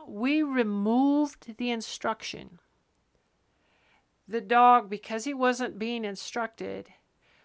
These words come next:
went and showed us what he would do if he could do what he wanted. And that is to move and get,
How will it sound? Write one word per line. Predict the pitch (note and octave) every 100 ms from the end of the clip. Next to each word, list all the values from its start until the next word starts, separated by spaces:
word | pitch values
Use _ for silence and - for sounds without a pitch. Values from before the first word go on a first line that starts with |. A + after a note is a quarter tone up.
| _ _ _ _ _ _ _ G#3
went | A#3+ C#4 -
and | A3+ G#3
showed | - B3 B3 C4
us | B3 A#3+ B3 - -
what | A#3 B3+
he | - C#4+
would | B3+ G#3+ F3+
do | A3+ A3 G3 G3 -
if | G#3
he | A3+
could | - G3
do | G#3+
what | G3+ F#3+
he |
wanted. | F#3 G3 F3+ - - _ _ _ _ _ -
And | A3+
that | A3+ G#3
is | G3+
to | G3
move | G3 G3+ G3+ G3
and | F#3
get, | F#3+